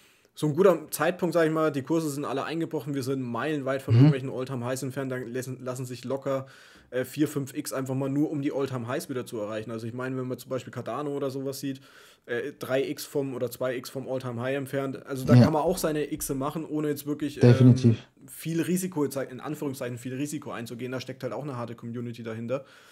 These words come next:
Speaker 1: Aber krass, also dass du das echt, ähm, dass du gar nicht so viel B T C da drin hast, wu-,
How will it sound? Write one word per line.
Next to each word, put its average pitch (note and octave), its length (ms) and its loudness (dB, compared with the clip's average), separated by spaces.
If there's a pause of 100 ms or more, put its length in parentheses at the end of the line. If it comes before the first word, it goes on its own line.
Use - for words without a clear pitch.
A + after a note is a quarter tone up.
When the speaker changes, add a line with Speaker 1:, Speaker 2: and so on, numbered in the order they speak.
(320)
Speaker 1:
Aber C#3 200 0
krass, F#3 260 0
also B2+ 220 -2
dass B2+ 180 -4
du C#3 80 -6
das C3 120 -8
echt, - 280 -10
ähm, C3 520 -4 (540)
dass - 140 -12
du B2 60 -12
gar B2+ 140 -4
nicht D3 100 -6
so C#3+ 80 -6
viel C3+ 100 -8
B C3 160 -6
T C3+ 160 -8
C C3+ 160 -8
da C3 140 -2
drin C#3 240 -8
hast, D#3 200 -12
wu-, C#3+ 120 -12